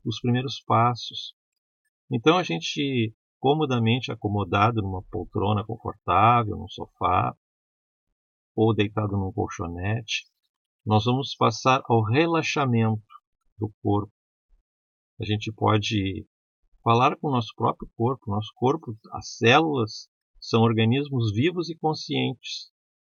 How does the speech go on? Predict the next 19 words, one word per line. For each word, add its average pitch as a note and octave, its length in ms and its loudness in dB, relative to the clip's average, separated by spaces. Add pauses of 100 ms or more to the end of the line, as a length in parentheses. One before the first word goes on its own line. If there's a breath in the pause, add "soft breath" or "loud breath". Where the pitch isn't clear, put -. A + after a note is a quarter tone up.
e A2+ 80 -6
que B2 140 2
obedecem C3 640 2
ao A2+ 120 4
nosso A2 280 2
comando. G2 520 -2 (680)
Então, B2 200 -4
nós C#3 160 -2
podemos C#3 460 -2
dizer C3 380 2
para G#2+ 360 -2 (140)
os A2+ 180 0
músculos A#2+ 520 -2
das G#2+ 120 2
nossas A2 360 -2
pernas: A#2+ 460 0
né, G#2 200 -6
"Relaxem, A#2 560 2
músculos, G#2 500 -8